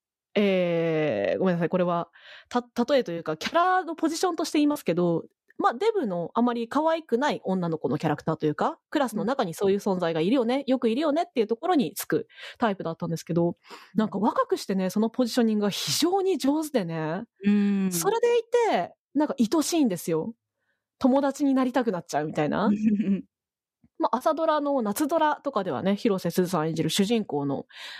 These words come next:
Speaker 1: えー、地元の友達役とかもやってらっしゃったりとかして、すごい存在感を出すのがうまい役者さんだなっていうふうに思ったりするんです。で、まあ、映像系には手を出すなで主人公をやられた伊藤沙莉さんとかも結構、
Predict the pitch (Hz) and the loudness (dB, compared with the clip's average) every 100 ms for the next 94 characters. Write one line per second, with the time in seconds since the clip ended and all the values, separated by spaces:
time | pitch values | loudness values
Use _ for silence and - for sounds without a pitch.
0 | - 196 180 175 170 170 202 196 185 175 | -2 2 2 2 0 0 2 2 0 0
1 | 185 180 175 175 175 - 160 156 160 - | 0 0 0 -2 -2 -6 -2 0 0 0
2 | 165 - 170 - - - 165 - 165 190 | -2 0 -2 -2 -2 -2 -2 0 -2 0
3 | 320 466 381 359 370 381 381 254 180 190 | 0 0 0 -2 0 0 0 -2 -4 -4
4 | 190 185 160 165 226 214 - - _ - | -2 -2 0 0 0 0 -4 -12 _ -6
5 | 185 185 - 185 175 202 262 - 160 170 | -2 -2 -2 0 2 2 0 -2 -2 -2
6 | 160 175 170 - 156 156 175 160 160 - | 2 2 0 -2 -4 0 0 0 -2 -2
7 | 160 - - - - 302 277 - 269 339 | -4 -4 -16 -20 -4 0 0 0 -2 -2
8 | 349 339 330 294 - 254 185 165 180 139 | -6 -4 0 0 2 0 0 -4 -4 -4
9 | 156 160 180 185 170 151 151 156 160 160 | -2 -4 -2 0 0 0 0 0 0 0
10 | 185 381 392 - 403 427 262 214 269 - | 2 2 2 0 0 0 0 -2 -4 -4
11 | 165 165 170 160 - - - - - 240 | -2 0 0 -2 -8 -20 -6 -2 0 0
12 | 170 | -2